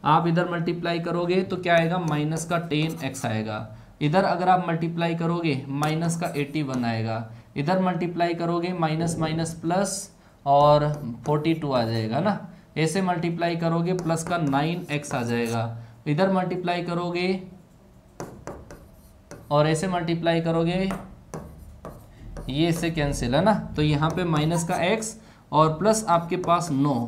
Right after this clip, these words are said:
तो एक्स बराबर नौ आ जाएगा। Right answer कौन सा आया? D option आया, D option, है ना। डी ऑप्शन आ गया बेटा।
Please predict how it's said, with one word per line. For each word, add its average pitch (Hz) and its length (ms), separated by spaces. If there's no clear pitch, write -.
तो 175 120
एक्स 185 120
बराबर 175 360
नौ 151 160
आ 135 100
जाएगा। 113 400
Right 175 280
answer 175 300
कौन 175 180
सा 175 120
आया? 180 220
D 151 340
option 175 320
आया, 185 320
D 160 280
option, 175 400
है 156 60
ना। 240 360
डी 156 260
ऑप्शन 185 280
आ 180 100
गया 185 160
बेटा। 190 280